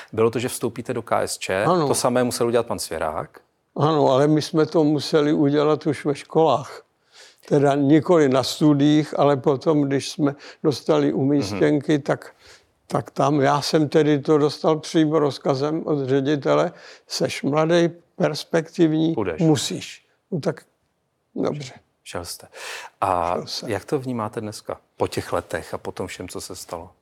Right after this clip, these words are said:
Speaker 2: No, jsem to říkal, že to byla chyba. Že mě to mrzí a mrzet mě to nepřestane.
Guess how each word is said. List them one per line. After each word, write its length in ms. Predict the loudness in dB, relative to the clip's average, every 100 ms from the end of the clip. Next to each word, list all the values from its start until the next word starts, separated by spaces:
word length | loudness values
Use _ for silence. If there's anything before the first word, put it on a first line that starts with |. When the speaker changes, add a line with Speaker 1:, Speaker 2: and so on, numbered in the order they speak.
| -14
Speaker 2:
No, 520 | -8 -6 -6 -6 -10 -12
jsem 260 | -10 -8 -6
to 180 | -4 -4
říkal, 360 | -4 -2 -2
že 160 | -2 -4
to 140 | -6
byla 260 | -6 -6 -8
chyba. 440 | -8 -8 -6 -10 -18 _ _ _ -20 _ -16 -12 -12
Že 160 | -8 -4
mě 180 | -4 -2
to 180 | -2
mrzí 500 | 0 0 2 2 2
a 160 | -2 -6 -8 -8 -8 -8 -8
mrzet 360 | -6 -4 -4 -4
mě 200 | -2 -4
to 300 | -2 -4 -2
nepřestane. 800 | -2 -2 -2 -2 -2 -4 -4 -4